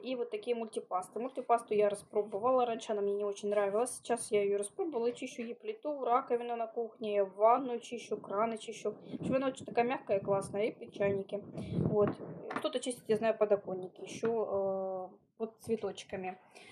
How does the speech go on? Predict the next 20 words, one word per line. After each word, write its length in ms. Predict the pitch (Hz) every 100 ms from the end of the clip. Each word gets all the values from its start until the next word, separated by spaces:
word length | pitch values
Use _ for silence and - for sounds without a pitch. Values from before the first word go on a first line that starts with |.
| - - - -
э, 540 | 196 196 196 190 190 180
когда 200 | 196 196
остаются 420 | 196 214 240 226
следы. 440 | 220 220 214 175 156 - _ _ _ _ _ - - - - - -
Так, 200 | 202 175 202
ещё 380 | 247 - 277 196
у 60 |
меня 440 | 202 214 214 196 180 190 190
в-, 160 | 196
совместный 480 | - 233 220 208 208
заказ 460 | 202 214 202 185 -
вот 140 | 202 -
такой 280 | 226 214 202
по 240 | 220 220
распродаже. 760 | 214 - 220 220 214 190 180 185
Это 240 | 180 -
была 280 | 190 196 190
акция 300 | 190 - 190
распродажа. 760 | 185 - 202 170 170 180 220
Были 360 | 294 233 220